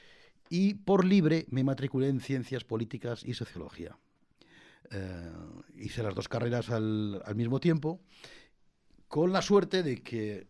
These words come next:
si tengo algún, como dicen los más cursis, un cierto background cultural, se lo debo más a la Facultad de Políticas que a la Facultad de Ciencias de la Información. Esta es, esta es la verdad. Bueno, no, no me arrepentí ni mucho menos, mis tíos me dejaron en paz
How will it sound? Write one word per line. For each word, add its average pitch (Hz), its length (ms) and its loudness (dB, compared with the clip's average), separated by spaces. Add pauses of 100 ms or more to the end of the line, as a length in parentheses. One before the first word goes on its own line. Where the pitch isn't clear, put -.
si - 460 -8
tengo 147 520 0
algún, 143 600 2
como 95 200 -10
dicen 113 300 -6
los - 360 -10
más 101 200 -10
cursis, - 480 -8 (100)
un 104 60 -10
cierto 110 260 -4
background 107 640 -2 (460)
cultural, 123 600 -2 (760)
se - 140 -14
lo 101 60 -6
debo 117 180 0
más 123 220 -2
a 107 40 -8
la 98 80 -6
Facultad 80 320 -8
de 113 80 0
Políticas 123 480 -4
que - 60 -8
a - 20 -6
la 95 60 -8
Facultad - 320 -8
de - 60 -10
Ciencias - 480 -4
de 113 60 -2
la 113 40 2
Información. 123 480 0
Esta 127 260 -2
es, 127 240 -2 (480)
esta 127 280 -2
es 120 40 -2
la 110 100 0
verdad. 87 240 -6
Bueno, 101 300 2
no, 104 100 -4
no 104 160 0
me 107 60 4
arrepentí 104 360 -2
ni 107 80 -2
mucho 117 220 -2
menos, 139 240 -2
mis 110 160 -2
tíos 123 160 0
me 104 80 -2
dejaron 117 260 -2
en 110 120 -4
paz 120 180 -4